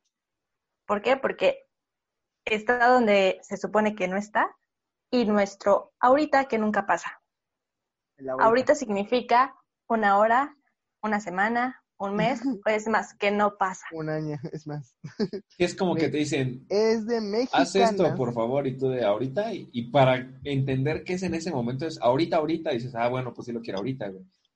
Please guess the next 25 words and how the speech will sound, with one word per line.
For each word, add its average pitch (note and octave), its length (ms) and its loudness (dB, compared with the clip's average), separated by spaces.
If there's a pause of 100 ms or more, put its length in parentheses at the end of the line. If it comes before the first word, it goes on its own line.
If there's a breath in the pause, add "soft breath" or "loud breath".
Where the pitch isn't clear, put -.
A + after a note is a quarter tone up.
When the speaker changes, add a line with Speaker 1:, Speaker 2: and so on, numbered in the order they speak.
(180)
Speaker 2:
Es, D#3 180 -14 (360)
es B3+ 140 -6
de, D#4+ 200 -10
es G#3+ 140 -8
de A#3 80 -8
mexicanas, F3 680 -10
güey, C#4 340 -8 (260)
decir, D#3+ 380 -4 (220)
"En D#3+ 240 -8
cinco G#3 380 -10
minutos F3 500 -10
estoy D3 240 -10
lista". C3+ 380 -12 (140)
Speaker 3:
Ay, B2+ 720 2
güey, A#2 200 -2
eso C3 160 -4
es - 100 -10
una A#2 240 -6
puta A#2+ 280 -8
pesadilla, G#2 880 -8
cabrón. F#2 280 -12
Speaker 2:
O F#3+ 60 -2
sea, G3+ 200 -4
debe A3 340 -2
ser, A#3+ 320 0